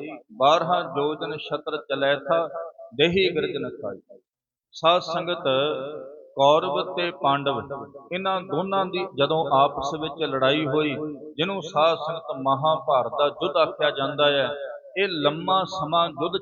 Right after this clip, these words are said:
ਚੱਲਿਆ, ਲੰਮਾ ਸਮਾਂ ਸਾਧ ਸੰਗਤ ਇਹ ਜੰਗ ਚੱਲੀ, ਪਤਾ ਨਹੀਂ ਕਿੰਨੇ ਕੁ ਇਹਦੇ ਵਿੱਚ ਸਾਧ ਸੰਗਤ ਖਤਮ ਹੋਏ। ਤੇ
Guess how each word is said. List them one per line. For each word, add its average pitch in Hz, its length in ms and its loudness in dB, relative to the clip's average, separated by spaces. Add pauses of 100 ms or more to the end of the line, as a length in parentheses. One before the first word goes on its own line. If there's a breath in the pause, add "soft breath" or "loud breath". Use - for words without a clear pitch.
ਚੱਲਿਆ, 156 380 2 (360)
ਲੰਮਾ 185 540 0
ਸਮਾਂ 170 360 0
ਸਾਧ 156 340 2
ਸੰਗਤ 160 580 -4
ਇਹ 165 120 0 (100)
ਜੰਗ 143 200 2 (160)
ਚੱਲੀ, 156 280 -2 (140)
ਪਤਾ 196 280 0
ਨਹੀਂ 202 140 -4
ਕਿੰਨੇ 175 440 -4
ਕੁ 165 200 -10
ਇਹਦੇ 170 220 -4
ਵਿੱਚ 160 220 -4
ਸਾਧ 151 320 2
ਸੰਗਤ 147 300 -6 (220)
ਖਤਮ 170 300 -2
ਹੋਏ। 160 240 4 (580)
ਤੇ 151 140 -2